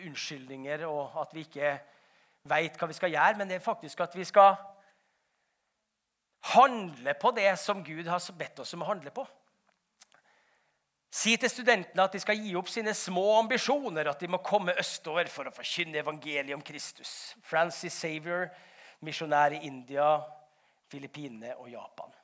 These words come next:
Robert Moffat, han sa, «Langt der ute på slettelandet i nord har jeg noen ganger i morgensolen sett røyken fra landsbyer hvor ingen misjonær noen gang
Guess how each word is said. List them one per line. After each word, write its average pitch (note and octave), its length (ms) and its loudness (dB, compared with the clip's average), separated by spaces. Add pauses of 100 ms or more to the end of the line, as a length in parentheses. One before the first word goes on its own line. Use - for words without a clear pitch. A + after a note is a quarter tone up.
(1080)
Robert D#3+ 340 -4
Moffat, F3+ 340 2
han F3+ 80 2
sa, F3 160 4
«Langt F#3 320 6
der F#3+ 140 6
ute F#3 300 -4
på F#3 120 -2
slettelandet E3 640 0
i F3+ 60 -4
nord F3+ 320 -4
har F3 100 4
jeg F3 120 -2
noen E3 240 -4
ganger D#3+ 280 2
i D#3+ 80 -6
morgensolen C#3+ 880 -6
sett E3 320 -8
røyken D3 520 -6
fra D#3 120 -6
landsbyer C#3+ 800 -2
hvor D3 160 -12 (100)
ingen C#3+ 400 -10
misjonær C3 520 -6 (520)
noen C3+ 540 -10
gang A#2 240 -10